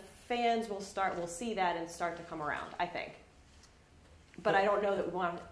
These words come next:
them deciding who's covering them, but having them embrace the ideas of different people covering them is important.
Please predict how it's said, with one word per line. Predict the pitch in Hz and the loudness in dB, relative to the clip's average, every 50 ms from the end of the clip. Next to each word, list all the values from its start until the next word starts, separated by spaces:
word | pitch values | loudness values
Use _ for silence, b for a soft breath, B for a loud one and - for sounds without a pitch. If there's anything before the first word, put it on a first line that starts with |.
| - - | -4 -2
them | 175 165 165 165 160 160 - - - - | -2 0 0 -2 -8 -10 -14 -20 -16 -12
deciding | - 165 - - - - 214 208 214 208 196 170 156 147 147 151 147 165 175 - - - - - | -12 -10 -10 -8 -4 0 4 4 4 4 4 2 0 -2 -4 -6 -8 -10 -12 -16 -18 -20 -20 -12
who's | - - 220 208 180 - | -4 -2 0 0 0 -2
covering | - - - - - - 107 156 160 | -2 -2 -2 -2 -2 -4 -6 -6 -6
them, | 151 147 175 151 160 160 - - | -4 -4 -4 -4 -6 -6 -2 0
but | 175 160 143 - - 156 | 2 2 2 2 -2 -4
having | 175 170 165 170 | -4 -4 -2 -4
them | 165 151 156 | -6 -6 -6
embrace | 156 151 147 160 170 185 208 254 285 277 - - - - - - - - - - - - - - | -6 -8 -4 -2 0 2 2 0 -2 -4 -8 -12 -14 -18 -20 -20 -20 -20 -20 -20 -20 -20 -12 -4
the | - 175 170 160 | -2 0 0 0
ideas | 160 156 - 170 180 190 208 226 233 233 | 0 0 0 0 0 2 2 0 0 -2
of | 185 175 160 - | -2 -4 -4 -4
different | 190 196 196 262 262 269 | -6 -6 -4 -4 -4 -2
people | 277 294 277 285 285 | -4 -4 -4 -4 -4
covering | 285 294 294 285 302 302 302 | -4 -4 -2 -2 -2 -4 -4
them | 294 294 302 302 269 | -4 -4 -4 -4 -4
is | 220 - | -4 -6
important. | 170 160 - - - - - - | -6 -8 -10 -10 -12 -12 -12 -16